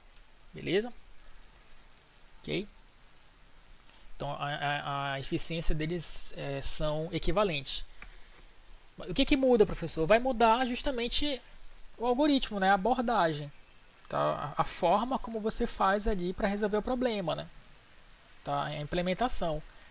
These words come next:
Isso, isso muda, né? Um, uns acham que o bubble sort é mais fácil de implementar que o insert, que o selection sort. Outros já acham o contrário,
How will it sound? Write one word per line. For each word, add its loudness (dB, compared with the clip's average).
Isso, -4
isso 0
muda, 0
né? -8
Um, -2
uns 4
acham 6
que 2
o 2
bubble 2
sort 2
é 2
mais 0
fácil 4
de -2
implementar 0
que -2
o -2
insert, 2
que 4
o 4
selection 0
sort. -2
Outros 0
já 8
acham 2
o -2
contrário, 2